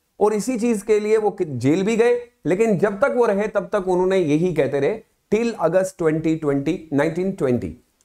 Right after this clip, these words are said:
उन्नीस सौ बीस तक। सेम बिपिन चंद्र पाल भी यही कहेंगे कि मेरे जितने भी यूथ हैं वो ये समझ जाएं कि अंग्रेजों को हमें यहां से निकालना है। It is not only about self rule, it is about to make India independent from the British rule।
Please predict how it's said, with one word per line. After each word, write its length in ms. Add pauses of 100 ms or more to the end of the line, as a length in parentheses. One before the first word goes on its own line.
उन्नीस 280
सौ 60
बीस 300
तक। 160 (540)
सेम 400
बिपिन 280
चंद्र 300
पाल 200
भी 200
यही 180
कहेंगे 380
कि 120
मेरे 500 (200)
जितने 360
भी 100
यूथ 260
हैं 80
वो 140
ये 100
समझ 280
जाएं 280 (320)
कि 80
अंग्रेजों 480
को 80
हमें 200
यहां 180
से 140
निकालना 420
है। 160 (260)
It 120
is 120 (100)
not 240
only 320
about 240 (120)
self 260
rule, 200 (280)
it 100
is 140
about 340
to 80
make 320
India 380 (300)
independent 600
from 200
the 160
British 360
rule। 200